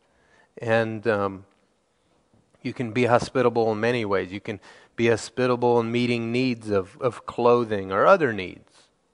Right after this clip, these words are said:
that you see they have in their life. In our culture today, what we would like the most is to be able to meet those needs and check the box,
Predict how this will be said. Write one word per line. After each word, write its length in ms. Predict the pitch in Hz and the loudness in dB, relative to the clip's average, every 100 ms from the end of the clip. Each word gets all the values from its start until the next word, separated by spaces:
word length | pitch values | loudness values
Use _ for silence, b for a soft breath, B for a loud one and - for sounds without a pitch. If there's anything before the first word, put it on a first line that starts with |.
| - | -8
that 120 | 98 | -8
you 140 | 113 | -8
see 260 | 104 - 113 | -10 -8 -4
they 200 | 104 101 | 0 0
have 240 | 107 101 | 2 -2
in 80 | 98 | -4
their 180 | 95 95 | -6 -2
life. 300 | 95 87 85 _ _ b b b b _ _ _ _ _ _ _ _ _ - | 0 0 -4 _ _ b b b b _ _ _ _ _ _ _ _ _ 0
In 160 | 147 147 | 6 8
our 120 | 147 | 8
culture 400 | - 208 - 147 | 10 8 8 -2
today, 680 | - 120 151 170 117 147 185 _ _ _ _ _ | 0 4 6 8 6 0 -8 _ _ _ _ _
what 220 | 135 143 | 2 4
we 120 | 165 | 4
would 180 | 196 165 | 6 8
like 360 | 131 127 127 - | 10 10 8 0
the 100 | 113 | 0
most 440 | 120 156 143 - | 6 8 6 4
is 180 | 131 117 | -2 -2
to 60 | 113 | -2
be 200 | 123 123 | 2 4
able 180 | 123 | 4
to 100 | 113 | 0
meet 300 | 107 123 165 | 0 -4 -2
those 260 | - 165 131 | 4 2 2
needs 460 | 131 123 117 117 - b b b - | -2 0 -2 -6 -20 b b b -6
and 200 | 127 117 | -6 -4
check 440 | - 160 151 - | 4 4 4 0
the 100 | 151 | 4
box, 640 | 139 120 110 - - - | 10 10 10 6 -2 -20